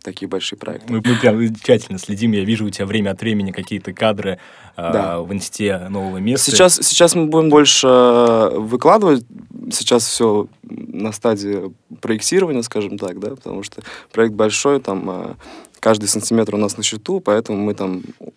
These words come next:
Speaker 1: семь раз отмерим, да, и один раз от-, отрежем лучше, нежели там, э, как-то, э, с нехорошей стороны себя покажем, как, э, реализация проекта.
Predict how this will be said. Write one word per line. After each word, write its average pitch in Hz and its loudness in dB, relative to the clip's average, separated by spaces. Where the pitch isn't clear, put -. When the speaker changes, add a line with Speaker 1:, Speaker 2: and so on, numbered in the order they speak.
Speaker 1:
семь 113 4
раз 110 4
отмерим, 117 0
да, 110 0
и - 2
один 101 -2
раз 95 -6
от-, - -14
отрежем 98 -4
лучше, 113 -4
нежели 101 -6
там, 92 -10
э, 90 -12
как-то, 95 -6
э, 98 -2
с - -4
нехорошей 123 6
стороны 107 -2
себя 101 -2
покажем, 101 -6
как, 95 -8
э, 90 -14
реализация 98 -4
проекта. - -10